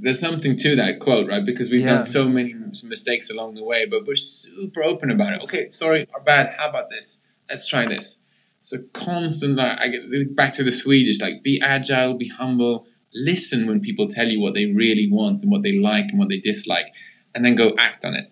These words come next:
Speaker 1: That's how we've gotten to where we are.
Speaker 2: And I actually used to make music, so I was gonna say if I was a musician, but yeah, I did, like, a two-year stint in my life where I was making music. So yeah, I'll say as of now that I guess I could call myself a musician. So as a musician,
Speaker 1: Of course you can.
Speaker 2: um,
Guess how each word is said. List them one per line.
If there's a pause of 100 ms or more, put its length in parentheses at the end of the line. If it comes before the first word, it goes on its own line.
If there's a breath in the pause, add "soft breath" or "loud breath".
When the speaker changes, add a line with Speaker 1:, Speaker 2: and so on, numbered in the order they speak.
Speaker 1:
That's
how
we've
gotten
to
where
we
are. (220)
Speaker 2:
And (380)
I
actually
used
to
make
music,
so
I
was
gonna
say
if
I
was
a
musician,
but (280 loud breath)
yeah,
I
did,
like,
a
two-year
stint
in
my
life
where
I
was
making
music.
So
yeah,
I'll
say
as
of
now (240 soft breath)
that
I
guess
I
could (200)
call
myself
a
musician.
So
as
a
musician,
Speaker 1:
Of
course
you
can.
Speaker 2:
um,